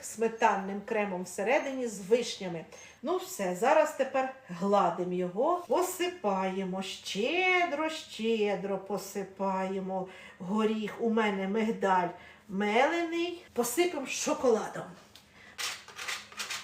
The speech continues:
І так у нас пройшла ніч. Наш тортик ніч пропитався, стояв у холодильнику. Посипали ми його натертим шоколадом та ж го-,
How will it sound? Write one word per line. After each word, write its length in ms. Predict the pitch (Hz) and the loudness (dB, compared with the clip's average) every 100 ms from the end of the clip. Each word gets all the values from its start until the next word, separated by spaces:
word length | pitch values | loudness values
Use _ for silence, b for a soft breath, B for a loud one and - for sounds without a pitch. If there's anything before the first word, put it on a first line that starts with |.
| - - - - - - B B B - | -10 -8 -8 -10 -12 -20 B B B -8
І 80 | |
так 320 | 220 254 233 214 | 4 4 4 2
у 40 | |
нас 240 | 208 190 | -2 -4
пройшла 440 | - 202 196 - 165 | -4 -8 -6 -2 -2
ніч. 460 | 190 196 247 - B B | 0 -2 -4 -10 B B
Наш 300 | 196 208 196 | -4 -2 -2
тортик 680 | - - 196 - - - - | -4 -2 -2 -2 -8 -8 -4
ніч 440 | 196 196 - - - | -2 -2 -4 -12 -14
пропитався, 800 | - 190 202 196 175 165 - 233 233 - | -6 -6 -6 -4 -2 -2 -4 -6 -6 -14
стояв 460 | - 202 202 190 - | -6 -2 0 -2 -6
у 60 | |
холодильнику. 1120 | 180 185 180 165 165 165 175 165 - 240 254 B B B B | -6 -4 -2 -2 -2 -4 -6 -8 -4 -6 -6 B B B B
Посипали 600 | - 220 254 247 202 190 185 | -4 -2 0 0 0 -2 -2
ми 160 | 180 | -2
його 160 | 175 180 | -4 -4
натертим 560 | 185 180 180 175 - 160 | -4 -2 -2 -2 -8 -8
шоколадом 800 | - - 180 - 185 170 165 160 | -8 -6 -6 -4 -2 -2 -2 -6
та 160 | - 170 | -4 -6
ж 80 | 160 | -4
го-, 140 | 180 | -8